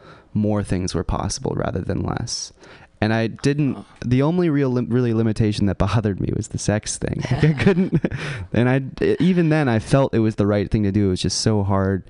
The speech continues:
Speaker 1: Like, when you're a sixteen-year-old kid, that's what you're programmed, it's what you're built to do.
Speaker 2: Yeah.
Speaker 1: And that pissed me off 'cause it felt like it was God programming me to do something that I didn't feel like I could do. But, uh,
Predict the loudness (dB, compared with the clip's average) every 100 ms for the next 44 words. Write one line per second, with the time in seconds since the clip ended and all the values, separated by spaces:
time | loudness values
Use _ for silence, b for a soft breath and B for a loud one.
0 | B B B B B -2 0 2 0 -2
1 | -4 -2 -2 0 0 -2 -2 -2 0 0
2 | -4 -14 -8 -2 -2 -2 -8 -12 -6 -2
3 | 0 0 -4 _ -4 0 0 0 0 -2
4 | -4 -6 -4 0 0 0 0 0 -2 0
5 | 0 -2 -6 -6 -6 -4 0 2 0 2
6 | 0 2 0 2 0 0 0 -2 0 2
7 | 2 0 -2 0 0 2 0 0 0 2
8 | 0 0 0 0 0 0 0 0 -2 0
9 | 0 0 0 0 -2 -2 0 0 0 -2
10 | -4 -2 -2 -2 -12 B B B B B
11 | B -2 0 -2 _ _ _ _ -6 -4
12 | -2